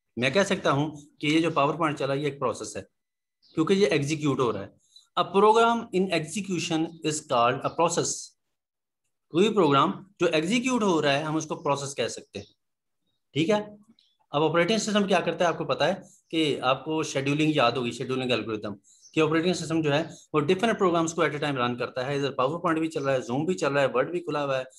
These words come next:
पीडीएफ़ भी चल रही है, browser भी चल रहा है, Explorer भी चल रहा है, बहुत सारी चीज़ें execute हो रही हैं। तो operating system क्या करता है कि इन सारी चीज़ों को manage करता है। हर application को वो एक process consider करता है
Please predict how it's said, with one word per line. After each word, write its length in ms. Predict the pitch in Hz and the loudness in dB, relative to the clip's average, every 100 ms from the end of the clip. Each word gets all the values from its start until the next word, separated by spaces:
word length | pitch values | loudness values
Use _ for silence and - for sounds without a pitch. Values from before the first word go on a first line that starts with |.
| - _ | -20 _
पीडीएफ़ 300 | 185 190 233 | -2 2 2
भी 100 | 220 | 0
चल 160 | 185 156 | -2 -2
रही 100 | 147 | 0
है, 80 | 160 | -2
browser 340 | 151 175 220 | 0 0 0
भी 80 | 208 | -2
चल 160 | 185 139 | -4 -4
रहा 180 | 127 127 | 0 -2
है, 140 | - - - 143 | -2 -12 -16 -10
Explorer 440 | - - 202 226 | -8 0 2 4
भी 80 | 220 | 2
चल 200 | 185 143 | 0 2
रहा 120 | 135 | 2
है, 120 | 165 | 2
बहुत 220 | 143 147 190 | 0 -4 -2
सारी 140 | 202 | -4
चीज़ें 220 | 170 156 | -2 -4
execute 360 | 139 135 139 131 | -4 -6 -6 -2
हो 100 | 135 | -2
रही 180 | 104 101 | -2 -8
हैं। 100 | - _ _ _ _ _ _ | -14 _ _ _ _ _ _
तो 60 | 175 | -2
operating 340 | 160 185 233 | 2 2 2
system 240 | 220 - 175 | -2 -6 -4
क्या 160 | 170 | -4
करता 320 | 156 143 139 131 | -2 -2 0 2
है 220 | 185 - - _ | 0 -4 -20 _
कि 60 | 185 | -2
इन 180 | 180 180 | 0 2
सारी 240 | 165 156 | 2 2
चीज़ों 200 | 156 147 | 0 -4
को 80 | 151 | -2
manage 360 | 143 127 127 123 | 0 0 0 -2
करता 280 | 117 - | -4 -4
है। 220 | 101 98 - | -6 -6 -2
हर 140 | 156 | 0
application 500 | 180 160 151 139 139 | 2 0 -4 -4 -4
को 300 | 135 135 156 - _ 139 | -2 -2 -4 -10 _ 0
वो 80 | |
एक 220 | 143 143 143 | 2 0 0
process 340 | 131 196 190 | 0 0 0
consider 340 | 202 196 190 | 0 2 2
करता 300 | 190 175 165 | 0 -2 -2
है 180 | 156 160 | -2 -4